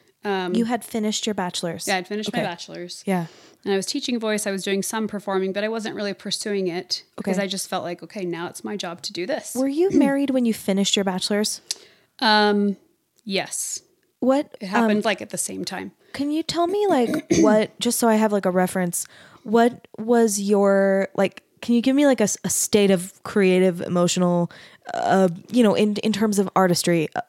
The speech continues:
Speaker 2: affairs when you graduate?
Speaker 1: Well, because I had gotten married,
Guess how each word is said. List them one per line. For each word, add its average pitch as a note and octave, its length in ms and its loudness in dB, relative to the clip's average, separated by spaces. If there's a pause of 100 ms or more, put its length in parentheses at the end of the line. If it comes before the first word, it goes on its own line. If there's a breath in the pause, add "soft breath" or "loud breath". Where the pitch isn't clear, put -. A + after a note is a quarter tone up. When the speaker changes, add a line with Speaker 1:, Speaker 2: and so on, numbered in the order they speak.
(100)
Speaker 2:
affairs F3 560 2 (140)
when F#3+ 180 2
you F3 80 2
graduate? - 460 -2 (760 loud breath)
Speaker 1:
Well, C#4+ 440 2
because A3+ 320 0
I A#3 80 2
had A3+ 160 -2
gotten G#3 260 0
married, G3+ 480 -4